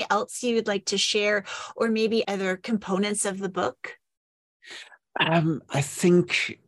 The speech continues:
Speaker 2: in terms of the time that we have today, I think we got the three key messages across.
Speaker 1: Okay.
Speaker 2: And then, of course, if people get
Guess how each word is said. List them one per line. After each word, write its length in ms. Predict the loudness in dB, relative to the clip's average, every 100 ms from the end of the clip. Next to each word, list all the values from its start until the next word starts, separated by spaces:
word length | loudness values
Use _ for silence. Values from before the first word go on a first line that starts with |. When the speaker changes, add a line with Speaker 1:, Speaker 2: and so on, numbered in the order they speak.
| -14
Speaker 2:
in 220 | -2 0 2
terms 320 | 4 4 4
of 140 | 0
the 80 | 0
time 520 | -4 -2 0 2 2
that 200 | 0 -2
we 100 | -2
have 260 | -2 -2 -2
today, 320 | -4 2 4
I 40 |
think 240 | 4 0 -4 -2
we 100 | 0
got 280 | 0 0 -2
the 100 | -2
three 380 | 0 2 4
key 360 | 2 -2 0 2
messages 680 | 2 2 0 -2 -2 -2 -2
across. 540 | -6 -2 0 0 0 -4
Speaker 1:
Okay. 260 | -6 -10 -10 -8 2
Speaker 2:
And 120 | 4
then, 100 | 6
of 180 | 4 2
course, 280 | 2 2 -2
if 160 | -10
people 280 | -4 -4 -2
get 180 | 0 0